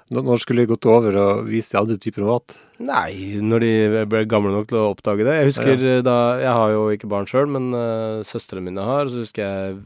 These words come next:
Speaker 2: ehm, første gang da mamma, altså deres da mormor, introduserte dem for is.
Speaker 1: Mm.
Speaker 2: Så sånn derre, "Vi ga jo de is i dag, vi." Det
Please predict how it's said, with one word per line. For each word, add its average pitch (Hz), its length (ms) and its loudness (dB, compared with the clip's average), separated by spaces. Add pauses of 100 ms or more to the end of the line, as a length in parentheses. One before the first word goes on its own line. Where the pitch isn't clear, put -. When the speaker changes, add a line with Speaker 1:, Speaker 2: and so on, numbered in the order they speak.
(140)
Speaker 2:
ehm, 95 420 -8 (840)
første - 460 -6
gang 101 420 -4 (680)
da 98 200 -2
mamma, 101 580 -2
altså 104 160 -8
deres 90 400 -8
da 85 360 -6
mormor, 98 600 -6 (640)
introduserte 107 540 -8
dem 95 100 -8
for 92 140 -12
is. - 480 -10 (220)
Speaker 1:
Mm. 107 160 0
Speaker 2:
Så 107 140 -2
sånn 104 120 -6
derre, 92 320 -6 (120)
"Vi 135 200 -2
ga 151 140 2
jo 147 80 2
de 143 320 -4
is 101 100 -8
i - 80 -10
dag, 190 140 0
vi." 175 80 -4 (120)
Det 139 200 0